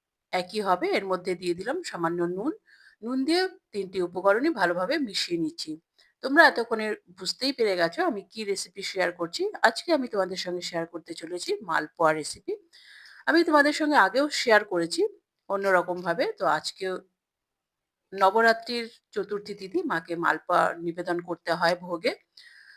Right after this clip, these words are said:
তো সেই নবরাত্রি এলেই আমাকে মালপোয়া বানাতেই হয়, অন্য সময় বানাই, তো নবরাত্রি উপলক্ষে specially তো বানাতেই হবে। তো এর মধ্যে আমি দিয়ে দিয়েছি এ-,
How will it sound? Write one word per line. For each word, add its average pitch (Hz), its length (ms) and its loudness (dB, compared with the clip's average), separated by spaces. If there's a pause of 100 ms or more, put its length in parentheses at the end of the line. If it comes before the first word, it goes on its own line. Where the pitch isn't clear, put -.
(140)
তো 208 120 0
সেই 262 480 2
নবরাত্রি 220 580 8
এলেই 233 320 2
আমাকে 220 280 0
মালপোয়া 170 440 2
বানাতেই 160 540 0
হয়, 175 400 -6 (180)
অন্য 175 220 -4
সময় 359 340 2
বানাই, 202 340 8 (680)
তো 202 100 0 (420)
নবরাত্রি 226 500 4
উপলক্ষে 196 420 0
specially 180 500 -4
তো 175 120 -6
বানাতেই 165 500 0
হবে। 175 220 -6 (600)
তো 220 60 4
এর 247 220 6
মধ্যে 320 240 4
আমি 262 160 2
দিয়ে 214 180 -4
দিয়েছি 208 360 -6
এ-, 214 180 2